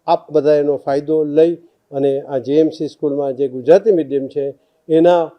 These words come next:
પણ જે કોઈ પાંચથી ઉપરના ધોરણ કે જે ધોરણમાં તમને વ્યાજબી લાગે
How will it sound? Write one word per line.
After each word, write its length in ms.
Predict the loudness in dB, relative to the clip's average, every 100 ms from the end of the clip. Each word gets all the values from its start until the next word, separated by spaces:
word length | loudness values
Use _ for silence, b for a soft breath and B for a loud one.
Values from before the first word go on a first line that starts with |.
| _ _
પણ 200 | -6 -2
જે 180 | -2 0
કોઈ 200 | 0 -4
પાંચથી 440 | -4 -8 -8 -10
ઉપરના 420 | -8 -6 -4 -4
ધોરણ 260 | -4 -4 -4
કે 140 | -4
જે 200 | 2 4
ધોરણમાં 380 | 4 2 0 -4
તમને 260 | -4 -4 -2
વ્યાજબી 340 | -2 -4 -6
લાગે 380 | -6 -4 -6